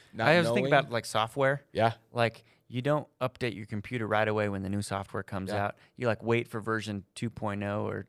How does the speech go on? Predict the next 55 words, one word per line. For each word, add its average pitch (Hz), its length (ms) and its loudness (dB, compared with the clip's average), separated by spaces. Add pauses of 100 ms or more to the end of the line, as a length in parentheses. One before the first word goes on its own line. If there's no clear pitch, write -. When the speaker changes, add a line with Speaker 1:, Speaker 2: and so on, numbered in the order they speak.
Speaker 1:
Yeah, 110 160 -4
Speaker 2:
I 110 60 0
mean, 98 100 0
Speaker 1:
yeah. 104 80 -2
Speaker 2:
two 92 80 -6
point 101 220 -6
oh, - 20 -8
Speaker 1:
Yeah. - 40 -12
Speaker 2:
two 120 140 -6
point 117 220 -4
one, 110 180 -2
two 113 140 -8
point 110 240 -4
two. 113 260 -2
Speaker 1:
Yeah. 120 260 0
Speaker 2:
When 131 140 0
they've 120 140 2
worked 135 200 4
out 127 160 4
some 135 140 -2
of 120 80 -2
the 107 60 -4
kinks 127 320 -2
that's - 180 -10
not 110 160 0
gonna 107 140 -4
destroy 101 580 -2 (260)
your 107 140 -6
computer. 107 380 -2
Speaker 1:
Yeah, 135 80 4
that's 131 160 0
why 170 100 6
I 127 40 4
love, 123 180 0
like, 113 160 -2
Pastor 117 320 0
Bruce 107 440 2 (200)
here 120 200 6
at 107 120 4
the 104 40 -2
church. - 480 2
Like, 104 200 4
when 117 100 2
it 113 60 0
comes 135 220 0
to 117 100 -2
technology, 120 600 2
like, - 200 4
he 139 120 0
is 107 120 2
an 104 120 -2
early 113 320 4
adopter 98 360 2
on 90 160 -2
everything. 95 500 -4